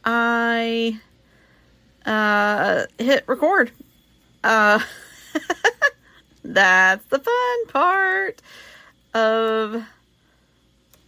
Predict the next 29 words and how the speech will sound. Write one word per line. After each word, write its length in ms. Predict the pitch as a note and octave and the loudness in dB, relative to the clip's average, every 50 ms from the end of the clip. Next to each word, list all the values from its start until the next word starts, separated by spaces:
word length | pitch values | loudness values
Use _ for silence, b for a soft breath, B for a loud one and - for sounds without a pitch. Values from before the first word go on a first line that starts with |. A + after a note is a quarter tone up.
| _ _ _ _ | _ _ _ _
this, 560 | - G#3 G3 F3 - - - - - - - - | -8 -4 -2 -2 -2 -2 -6 -10 -16 -16 -10 -4
right? 300 | G#3+ G#3 G#3 G#3+ - - | -2 -2 -2 -2 -4 -8
Hold 160 | F#3 F#3 D#3+ | -10 -8 -6
on. 140 | E3 D#3 - | -6 -6 -6
I'm 120 | - E3+ | -6 -4
looking 360 | F3+ F3+ F#3 F#3 E3+ E3+ E3 - | -4 -4 -6 -4 -6 -6 -6 -6
at 80 | - | -8
something. 260 | - F3+ F3+ E3 - | -10 -10 -10 -8 -4
Okay. 220 | - C4 - A#3+ F3+ | -4 -2 0 0 -2
So 160 | - - G#3+ | -2 -4 -6
here's 240 | F#3+ D4+ D4+ C#4 C#4 | -4 -2 -4 -2 -2
what 140 | B3 - G#3 | -4 -4 -2
we're 80 | G#3+ | -2
gonna 240 | G3 F3+ G#3+ B3 - | -2 -2 -2 -4 -6
do. 20 | - B B B B B - | -10 B B B B B -6
Here's 140 | C#4+ C#4 C#4 | -4 -4 -2
what 80 | C4 | -2
we're 80 | A#3 A#3+ | -2 -2
gonna 100 | G#3+ F#3 | -4 -2
talk 140 | F#3 E3 D#3+ | -2 -4 -4
about. 200 | E3 D3 - - | -4 -4 -6 -6
We're 100 | - B3 | -4 -4
gonna 120 | E4+ F#4 | -4 -4
talk 140 | E4 D4+ C#4 | -4 -6 -4
about, 240 | B3 F#3+ E3 D#3 - - - _ _ _ | -2 -2 -2 -2 -6 -10 -16 _ _ _
about 300 | - - F3 F3 - - | -4 -2 -2 -2 -4 -6
my 140 | F3+ E3+ D#3 | -6 -6 -6
website. 960 | D#3 E3 D3+ C#3+ F3+ - - D3 A#2 - - - - - - - _ - - B B B B B B B B B B B B - _ - | -6 -8 -8 -8 -8 -10 -10 -10 -14 -16 -16 -16 -16 -16 -16 -18 _ -20 -20 B B B B B B B B B B B B -8 _ 2
Um, 580 | G3 G3 G3 F#3+ F#3+ F#3 F#3 F#3 F#3 F#3+ - | 4 4 4 4 4 2 0 0 -2 -4 -6